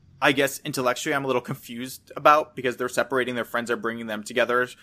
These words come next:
but just the, there, there was a moment where, um, they,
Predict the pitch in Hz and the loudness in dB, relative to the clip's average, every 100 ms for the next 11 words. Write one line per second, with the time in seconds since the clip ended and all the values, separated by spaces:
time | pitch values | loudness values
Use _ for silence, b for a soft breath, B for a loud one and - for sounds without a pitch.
0 | b b 131 107 139 127 - _ _ _ | b b -20 0 4 4 0 _ _ _
1 | _ _ - 139 143 - - 151 135 120 | _ _ -6 0 0 0 -8 2 4 6
2 | 107 - _ _ _ _ - - _ _ | 4 2 _ _ _ _ -20 -20 _ _
3 | _ _ _ _ _ _ _ _ _ _ | _ _ _ _ _ _ _ _ _ _
4 | _ - 175 170 165 151 143 135 139 156 | _ -2 0 2 2 2 2 4 4 4
5 | 151 131 123 123 117 110 110 113 b b | 2 -2 -2 0 4 4 2 -2 b b
6 | b _ 110 95 85 55 _ _ _ _ | b _ -4 -4 -6 -10 _ _ _ _
7 | _ _ _ _ 139 131 123 117 113 110 | _ _ _ _ -10 -2 0 0 -2 -4